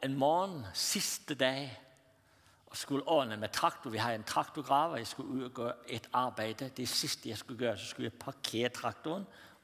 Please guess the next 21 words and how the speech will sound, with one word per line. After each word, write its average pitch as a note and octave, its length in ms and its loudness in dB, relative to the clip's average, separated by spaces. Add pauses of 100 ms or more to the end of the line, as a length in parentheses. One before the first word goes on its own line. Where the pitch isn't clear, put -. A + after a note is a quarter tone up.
(140)
og B2+ 160 0
reise A#2 420 2 (180)
hjem A#2 240 0 (160)
til G#2+ 140 -10
Danmark. A2 420 -2 (1800)
Den E3+ 200 4
dag B2 260 2 (760)
så - 480 0 (1000)
kom E3+ 240 -2 (160)
min D#3 300 0 (540)
stortå B2 640 -2 (1040)
i C3 80 -2 (100)
klemme. E3 480 0 (640)
Du B2+ 60 0
vet, C#3 140 2 (200)
oljetrykk, D3 720 2
det C3+ 180 0
gir G2 240 -4
seg - 320 -4
ikke. A2+ 560 -2
Det, A#2 140 4